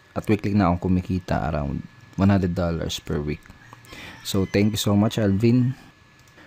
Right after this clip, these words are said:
At ito naman yung sinabi ni Mari Bixon from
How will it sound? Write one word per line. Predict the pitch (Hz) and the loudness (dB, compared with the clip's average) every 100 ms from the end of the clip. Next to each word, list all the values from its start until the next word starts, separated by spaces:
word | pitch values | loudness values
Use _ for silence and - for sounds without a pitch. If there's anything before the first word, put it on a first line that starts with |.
| - _ _ - | -20 _ _ -4
At | 107 | 0
ito | 127 127 | 2 4
naman | 123 120 | 4 6
yung | 117 | 4
sinabi | - 117 107 98 101 | 2 2 2 4 4
ni | 101 95 | 4 4
Mari | 95 92 92 85 | 4 4 4 0
Bixon | 92 - 104 104 | 0 2 2 2
from | - 95 | 2 0